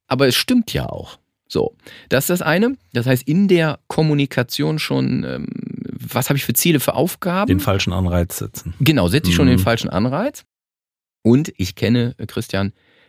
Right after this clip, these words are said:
Speaker 1: nicht so viele aus dem Management Board oder Abteilungsleiterebene
Speaker 2: Mhm.
Speaker 1: und so weiter, die sagen, „Ach, hör mal, äh, Jupp, sag mir doch mal, was waren die letzten fünf Kunden, die neu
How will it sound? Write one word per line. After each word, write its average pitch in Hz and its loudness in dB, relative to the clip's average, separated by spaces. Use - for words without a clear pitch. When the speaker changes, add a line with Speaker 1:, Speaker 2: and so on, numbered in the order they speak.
Speaker 1:
nicht 127 2
so 127 2
viele 92 2
aus 85 -2
dem 82 2
Management 107 2
Board 147 -2
oder - -8
Abteilungsleiterebene 110 -2
Speaker 2:
Mhm. 82 0
Speaker 1:
und 80 0
so 78 -2
weiter, 95 2
die 87 -4
sagen, 92 0
„Ach, - -6
hör 220 2
mal, 254 0
äh, - 2
Jupp, 180 2
sag 135 2
mir 214 6
doch 196 2
mal, 185 0
was 143 -2
waren 180 0
die 170 -2
letzten 147 -2
fünf 156 0
Kunden, 160 4
die 139 4
neu 110 8